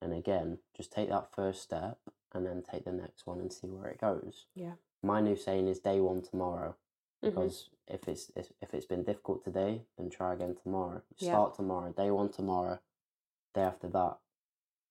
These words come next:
Speaker 1: day one again. You
Speaker 2: Mm-hmm.
Speaker 1: just gotta keep going, keep going, keep grinding. The thing is, people always give up after a week, you know, two weeks, a month.
Speaker 2: <laughs>
Speaker 1: I've not seen changes yet.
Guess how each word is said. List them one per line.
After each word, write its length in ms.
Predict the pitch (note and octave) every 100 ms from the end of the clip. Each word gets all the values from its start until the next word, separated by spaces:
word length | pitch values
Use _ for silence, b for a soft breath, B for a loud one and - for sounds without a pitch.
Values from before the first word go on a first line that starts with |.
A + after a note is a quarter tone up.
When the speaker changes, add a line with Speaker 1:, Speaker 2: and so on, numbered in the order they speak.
| _ - -
Speaker 1:
day 160 | F2+
one 200 | F2+ F2+
again. 340 | F2+ G2 G2 F#2 _ _ -
You 60 | A3
Speaker 2:
Mm-hmm. 100 | G3
Speaker 1:
just 140 | F#3+
gotta 200 | - F2 -
keep 220 | - G#2 -
going, 320 | F#2 F2+ F2+
keep 260 | - F#2
going, 320 | - F2+ F2 F2+
keep 220 | F#2 F2
grinding. 600 | F#2 F#2 F#2 D#2 D#2 - _ _ _ _ -
The 80 | -
thing 260 | A2+ A#2+
is, 160 | A2+ G2
people 440 | - B2+ B2+ A#2+
always 280 | A#2 A2+ G#2
give 260 | - G#2 G2
up 280 | F#2 D2 - _ _ _ _
after 240 | - _ F2+
a 80 | F2+
week, 320 | F2+ D#2+ - _ _ _ _
you 60 | D#2
know, 120 | C#2+
two 360 | - - A2 -
weeks, 200 | B3 A3
a 80 | B3
month. 400 | A#3+ A#3 A#3 G#3
Speaker 2:
<laughs> 140 | - A#3
Speaker 1:
I've 140 | G3+
not 200 | G#2 -
seen 260 | - A2+ G#2
changes 540 | - A2+ A2 G2 F2+
yet. 260 | D#2+ E2+